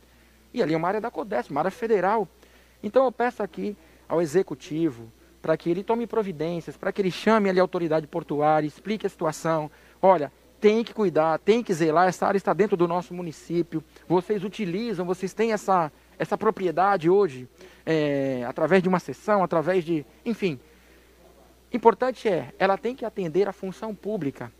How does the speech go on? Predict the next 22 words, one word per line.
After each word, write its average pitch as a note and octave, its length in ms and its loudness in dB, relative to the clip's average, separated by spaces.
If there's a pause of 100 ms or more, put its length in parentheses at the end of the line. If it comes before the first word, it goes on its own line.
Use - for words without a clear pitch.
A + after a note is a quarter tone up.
ela D#3+ 160 -4
tem G#3+ 180 -6
que - 80 -20
ser, D#3 240 -4
a, C#3 240 -6
servir, F#3+ 500 2 (180)
atender E3 300 -4
a G3+ 40 -4
função F#3 340 -4
de, F3 140 -6 (120)
da E3+ 100 0
propriedade. A#2+ 760 -4 (500)
Caso A3 220 -2
contrário, F#3 640 0
alguma E3+ 300 -2
coisa A3+ 160 -2
tem A3 80 -8
que - 60 -20
ser B3+ 100 -12
feita. F3 300 -8
Então, G3+ 140 -4
muros F3+ 600 0